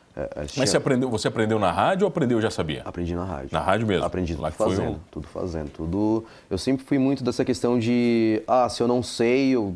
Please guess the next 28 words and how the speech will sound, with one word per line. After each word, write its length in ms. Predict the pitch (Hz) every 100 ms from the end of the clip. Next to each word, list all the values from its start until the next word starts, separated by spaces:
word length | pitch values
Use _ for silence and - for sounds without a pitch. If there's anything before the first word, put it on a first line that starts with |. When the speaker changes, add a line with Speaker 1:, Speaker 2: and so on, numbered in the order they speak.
| -
Speaker 1:
boto 360 | 85 110 123 120
lá 80 |
no 80 | 113
YouTube, 500 | 107 - 110 117 123
Speaker 2:
Vambora. 320 | 117 120 98
Speaker 1:
pego 640 | 110 120 139 135 127 117 113 - -
algum 300 | - 92 107
portal, 360 | 113 110 - 107
alguma 220 | 110 104
coisa, 240 | 110 113
vou 240 | 101 104 123
atrás 300 | 110 104 117
e 20 |
descubro. 580 | 117 - 107 90 80 73
Hoje 340 | 73 82 92 104
o 60 |
Soundforge, 680 | 98 101 101 - 98 107 110
toda 580 | - - 117 139 147 139 - - -
a 140 | 95
edição 320 | 98 - 120
de 140 | 120 104
áudio 260 | 104 117
que 80 | -
eu 40 | 104
faço, 400 | 107 101 110 120
eu 40 |
aprendi 200 | 117 117
sozinho. 580 | - 127 110 107 80